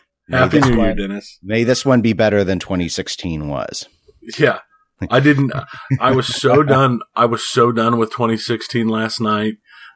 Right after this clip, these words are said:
Speaker 2: that the wife and oldest daughter were talking about staying up till midnight. And I was looking at the clock and it was, like, nine thirty. And I was like, "You know what? F-, it. I don't care. I'm going to bed."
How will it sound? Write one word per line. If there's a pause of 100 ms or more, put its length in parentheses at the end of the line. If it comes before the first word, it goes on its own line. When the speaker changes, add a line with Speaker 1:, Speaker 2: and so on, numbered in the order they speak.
Speaker 2:
that
the
wife (160)
and
oldest
daughter
were
talking
about
staying
up
till
midnight.
And
I
was
looking
at
the
clock
and
it
was,
like,
nine
thirty.
And
I
was
like,
"You
know
what? (840)
F-,
it.
I
don't
care.
I'm
going
to
bed."